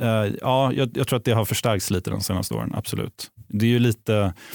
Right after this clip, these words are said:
ens uppgift som ledare att entusiasmera och få med människor på tåget. Ehm, men sen så är det också, man, om man ser på livet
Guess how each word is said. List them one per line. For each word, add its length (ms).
ens 560
uppgift 600
som 400
ledare 500
att 120
entusiasmera 840
och 80
få 100
med 180
människor 340
på 100
tåget. 600
Ehm, 440
men 140
sen 200
så 140
är 140
det 60
också, 240
man, 260
om 120
man 140
ser 260
på 120
livet 300